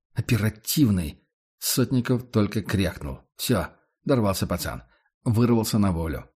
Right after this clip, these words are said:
Впрочем, ничего полезного в оперативном журнале объекта не нашлось. Страницы оказались заполнены полустершимися надписями типа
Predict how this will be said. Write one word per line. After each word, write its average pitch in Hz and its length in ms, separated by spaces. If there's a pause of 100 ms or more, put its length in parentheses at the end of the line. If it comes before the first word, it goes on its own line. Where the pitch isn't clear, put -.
(180)
Впрочем, 135 460
ничего 147 320
полезного 110 720
в 107 60
оперативном 113 600
журнале 113 400
объекта 101 360
не 98 100
нашлось. - 460 (380)
Страницы 147 420
оказались 123 640
заполнены 113 680 (300)
полустершимися 107 840
надписями 107 540
типа 95 440